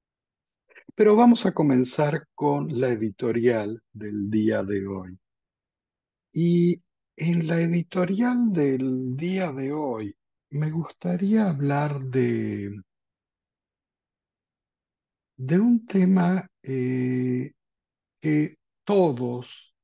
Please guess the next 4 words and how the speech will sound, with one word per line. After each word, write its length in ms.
tarde 520
o 100
temprano, 1080
directamente 1600